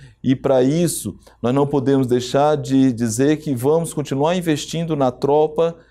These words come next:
de policiais e bombeiros que compõem hoje o judiciário, porque investindo neles, nós os tornaremos melhores profissionais e esse serviço será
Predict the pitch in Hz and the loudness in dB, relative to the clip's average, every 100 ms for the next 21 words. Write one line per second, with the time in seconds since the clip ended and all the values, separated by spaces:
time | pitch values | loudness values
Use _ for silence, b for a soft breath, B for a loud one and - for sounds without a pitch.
0 | b - 117 127 123 - 143 151 147 135 | b -12 -4 -2 -2 0 2 2 0 0
1 | 120 131 135 135 - 147 143 143 143 B | 2 2 2 -2 -6 2 2 2 -2 B
2 | B _ 151 147 147 - 135 147 165 165 | B _ 0 0 -2 -4 2 4 2 2
3 | 147 151 160 147 147 143 131 135 - 135 | 2 2 2 2 -2 -2 -2 -4 0 2
4 | 113 92 87 117 117 135 127 117 120 120 | 2 2 -2 -4 -2 0 0 2 0 -2
5 | - 165 175 160 147 131 139 143 139 b | -4 -2 -2 -2 0 2 2 0 -6 b
6 | b - 123 127 - 131 127 120 123 123 | b -4 -4 -2 -2 0 2 2 2 2
7 | 120 123 120 131 139 - 135 - 135 123 | 0 0 2 0 -2 -2 -2 -2 -2 0
8 | 127 143 143 151 151 143 - 147 120 117 | 0 -2 -4 -2 0 0 -2 -2 -2 -4
9 | 117 120 - 117 104 101 | -6 -6 0 0 0 -2